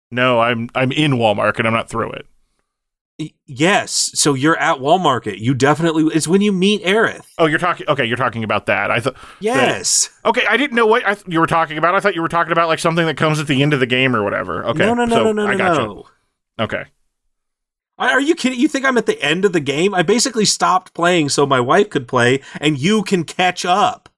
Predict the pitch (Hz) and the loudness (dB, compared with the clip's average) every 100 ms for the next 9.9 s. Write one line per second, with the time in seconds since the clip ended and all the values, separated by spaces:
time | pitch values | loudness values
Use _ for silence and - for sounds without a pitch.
0 | _ _ _ - 294 330 320 311 359 262 | _ _ _ -6 0 2 2 0 0 0
1 | 254 359 302 190 170 170 151 139 127 107 | 0 0 2 0 0 2 2 2 0 0
2 | 123 104 - _ _ _ _ _ _ _ | 0 -2 -6 _ _ _ _ _ _ _
3 | _ 539 554 571 247 165 113 98 - _ | _ -2 0 2 2 0 -6 -14 -16 _
4 | _ _ 220 254 247 254 247 208 233 254 | _ _ -2 0 2 2 2 0 2 2
5 | 247 233 226 220 240 240 226 226 269 214 | 2 2 2 2 2 2 2 2 2 2
6 | - 190 190 202 226 - 262 269 220 180 | 0 0 2 2 2 2 0 2 0 0
7 | - 143 104 - _ _ _ _ _ _ | 2 2 0 -4 _ _ _ _ _ _
8 | _ _ 202 196 175 120 _ _ _ - | _ _ -2 2 2 0 _ _ _ -10
9 | 175 185 214 269 233 247 269 277 | 0 2 2 -2 0 2 4 0